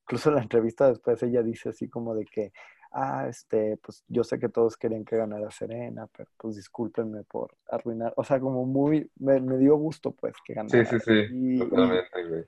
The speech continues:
Speaker 1: y esa sensación, ¿no? Pero sí, este, cuestión de tenis, aprovechen porque no sé cuánto nos quede de este
Speaker 2: De
Speaker 1: nivel.
Speaker 2: estos güeyes.
Speaker 1: Porque no, no se ven, que venga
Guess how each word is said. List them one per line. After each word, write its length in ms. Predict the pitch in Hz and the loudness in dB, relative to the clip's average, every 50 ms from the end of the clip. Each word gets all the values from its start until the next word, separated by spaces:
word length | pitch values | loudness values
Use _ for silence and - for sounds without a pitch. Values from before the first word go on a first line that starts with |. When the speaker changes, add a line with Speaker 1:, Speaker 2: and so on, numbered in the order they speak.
| _ | _
Speaker 1:
y 120 | - 117 120 | -2 0 0
esa 200 | 113 104 113 117 | 0 0 -2 -4
sensación, 600 | 113 117 113 104 - 95 - - 117 110 107 104 | -4 -6 -10 -10 -12 -14 -8 -6 -6 -6 -6 -8
¿no? 200 | 104 117 165 - - - _ _ _ - | -10 -12 -12 -14 -18 -20 _ _ _ 0
Pero 220 | - 120 120 120 | 2 4 4 4
sí, 260 | - - - 139 135 | 4 4 6 6 8
este, 500 | 127 120 113 - _ - 120 113 110 - _ _ _ _ | 6 6 2 -2 _ 2 2 2 2 0 _ _ _ _
cuestión 280 | - - - - 135 131 | -20 -10 -4 -2 0 0
de 80 | 131 135 | 0 0
tenis, 460 | 135 135 131 139 160 208 233 - _ _ _ _ _ _ _ _ _ _ - | 0 -2 -4 -2 -4 -6 -6 -8 _ _ _ _ _ _ _ _ _ _ -6
aprovechen 720 | - 117 - - 123 117 117 127 131 131 - 160 160 156 - | -6 -4 -2 2 2 4 4 4 2 0 -2 -2 -2 -4 -4
porque 580 | - 120 113 110 - - 113 110 110 110 - - - | -2 -2 -2 -2 -2 -2 -2 0 -2 -4 -8 -12 -10
no 100 | 117 117 | -8 -8
sé 140 | 110 - 123 | -8 -8 -6
cuánto 260 | - 131 123 - 135 | -6 -6 -4 -4 -4
nos 200 | 120 117 104 - | -6 -6 -8 -10
quede 300 | - - 117 107 107 107 104 | -6 -4 -4 -2 -2 -4 -6
de 240 | 110 107 - - _ _ _ - | -8 -10 -12 -16 _ _ _ -16
este 220 | - - - 120 | -14 -12 -8 -6
Speaker 2:
De 60 | 120 113 | -4 -4
Speaker 1:
nivel. 160 | 117 107 107 104 | -4 -4 -6 -8
Speaker 2:
estos 140 | 98 92 | -10 -8
güeyes. 240 | 92 92 92 92 90 | -2 2 4 6 8
Speaker 1:
Porque 180 | - 175 170 151 | 8 8 6 6
no, 160 | 147 151 143 | 4 4 2
no 180 | 160 160 156 156 | 4 4 4 4
se 120 | 151 - 175 | 4 4 4
ven, 320 | 165 165 160 156 147 139 - _ - | 4 4 2 0 -4 -6 -8 _ -2
que 120 | - 147 | 2 4
venga 440 | 131 127 127 131 131 135 135 139 147 | 4 4 4 4 2 2 2 0 -2